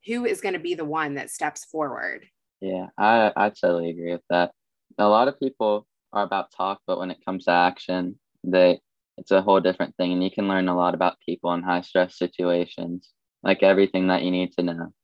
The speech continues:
Speaker 1: That is so very true. And my dad said, "If you hesitate, you lose. You can have no hesitation. If you're gonna go all in, you better go all in."
Speaker 2: And I'd also agree with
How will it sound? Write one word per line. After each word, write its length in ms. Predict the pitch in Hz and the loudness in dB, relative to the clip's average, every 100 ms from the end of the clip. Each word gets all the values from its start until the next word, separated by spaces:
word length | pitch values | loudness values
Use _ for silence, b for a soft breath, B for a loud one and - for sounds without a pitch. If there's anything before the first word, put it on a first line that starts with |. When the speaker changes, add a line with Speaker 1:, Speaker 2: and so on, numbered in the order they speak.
| _ - | _ -8
Speaker 1:
That 200 | 156 151 | -6 -6
is 220 | 143 - | -8 -12
so 300 | - 160 151 | -12 -8 -8
very 260 | 151 151 147 | -6 -6 -6
true. 300 | - 170 160 | -8 -6 -6
And 100 | 156 | -4
my 140 | 160 | -4
dad 340 | 165 175 180 156 | -2 0 0 -2
said, 520 | 190 180 160 151 - _ _ | -2 0 0 -4 -12 _ _
"If 160 | 180 185 | -10 -6
you 120 | 196 | -6
hesitate, 720 | 190 196 214 214 233 247 - _ _ _ | 0 0 0 -2 -2 -4 -8 _ _ _
you 180 | 165 151 | -10 -4
lose. 600 | 165 151 131 - - - _ _ _ - | -2 -2 -4 -12 -16 -18 _ _ _ -20
You 80 | |
can 80 | 147 | -8
have 180 | 156 139 | -6 -6
no 220 | 156 160 | -6 -4
hesitation. 580 | 160 156 143 170 147 151 | -4 -6 -6 -8 -8 -8
If 120 | 143 | -8
you're 120 | 180 | -6
gonna 160 | 180 180 | -4 -6
go 220 | 170 170 | -6 -2
all 220 | 165 165 | -2 -2
in, 120 | 165 160 | -6 -8
you 120 | 143 | -8
better 160 | 147 | -8
go 260 | 139 143 156 | -6 -4 -2
all 220 | 160 151 | -2 -4
in." 320 | 127 - - _ _ _ 95 | -8 -14 -20 _ _ _ -6
Speaker 2:
And 160 | 92 | 0
I'd 200 | 92 92 | 2 4
also 300 | 90 - 90 | 2 0 -4
agree 260 | 90 - | -4 -4
with 120 | 87 | -6